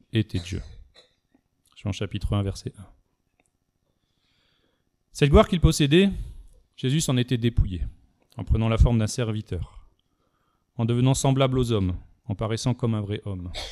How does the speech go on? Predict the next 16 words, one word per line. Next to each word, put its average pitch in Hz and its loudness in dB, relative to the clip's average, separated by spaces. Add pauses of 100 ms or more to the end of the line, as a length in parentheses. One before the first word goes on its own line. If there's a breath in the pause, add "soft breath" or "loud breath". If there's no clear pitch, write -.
(1800 loud breath)
Et 127 0
maintenant, 147 8
il 160 6
demande 147 8
à 135 6
Dieu 143 4
de 143 4
lui 127 4
rendre 127 2 (680)
la 120 -2
pleine 123 0
possession 117 0
de 107 -4
sa 104 -6
gloire 101 2
passée. - -2